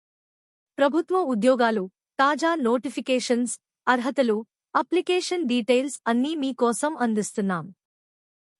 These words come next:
కాబట్టి వెంటనే మా ఛానల్కి సబ్స్క్రైబ్ చేసుకోండి, నోటిఫికేషన్ బెల్ on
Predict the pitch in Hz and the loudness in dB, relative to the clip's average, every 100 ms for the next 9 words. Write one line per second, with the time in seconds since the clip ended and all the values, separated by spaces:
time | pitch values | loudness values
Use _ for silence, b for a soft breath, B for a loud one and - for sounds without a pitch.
0 | - 269 320 349 392 302 254 240 294 320 | 0 2 2 0 0 2 0 0 -4 -2
1 | 247 220 - 240 240 277 254 320 - 226 | -2 -2 -2 0 0 -4 -2 -4 0 -2
2 | 208 - 262 269 214 226 - - 220 196 | -2 -2 0 0 0 -2 0 -2 0 0
3 | 208 - _ _ 226 294 359 370 339 311 | -4 -8 _ _ 0 0 0 -2 -2 -2
4 | 311 - 294 208 233 247 254 | -2 -2 -2 0 0 0 -2